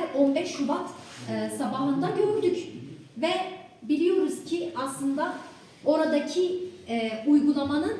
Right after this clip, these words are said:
oradaki gençleri, yediden yetmişe olan işte anneleri, çocukları, kadınları, herkesi katletmeye geldiklerini gördük.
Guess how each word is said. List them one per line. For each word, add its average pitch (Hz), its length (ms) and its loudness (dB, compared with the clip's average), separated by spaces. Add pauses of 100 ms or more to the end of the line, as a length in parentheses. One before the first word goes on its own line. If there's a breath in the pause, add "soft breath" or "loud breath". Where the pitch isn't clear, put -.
(240)
oradaki 294 500 2
gençleri, 294 840 0
yediden 339 440 0
yetmişe 294 440 -4
olan 240 400 -2 (180)
işte - 160 -6 (140)
anneleri, 285 600 0
çocukları, 294 640 0 (120)
kadınları, 294 600 0 (320)
herkesi 370 540 -6 (380)
katletmeye 311 640 0
geldiklerini 247 760 0
gördük. - 360 -2